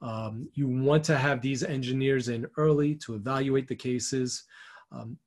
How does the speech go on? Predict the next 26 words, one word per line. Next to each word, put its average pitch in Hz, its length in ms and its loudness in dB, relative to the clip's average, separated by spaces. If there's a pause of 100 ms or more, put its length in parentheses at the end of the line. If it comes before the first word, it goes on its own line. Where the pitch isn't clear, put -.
(240)
you're 120 100 -4
gonna 127 140 0
have 120 140 -2
engineers, 135 680 2
different 123 240 -2
types 147 300 -2
of 139 100 2
engineers 143 640 2 (320)
have - 160 -6
specialties 131 720 -2
in 120 80 -2
different 123 280 -4
types 123 280 -6
of 151 140 -6
products 120 640 -2
and 127 100 -6
equipment. 143 560 2 (440)
Uh, 117 200 -8
if 123 240 -4
you're 123 100 0
dealing 127 280 0
with 131 100 2
a 131 40 2
product 151 360 2
liability 156 560 6
case 101 500 -6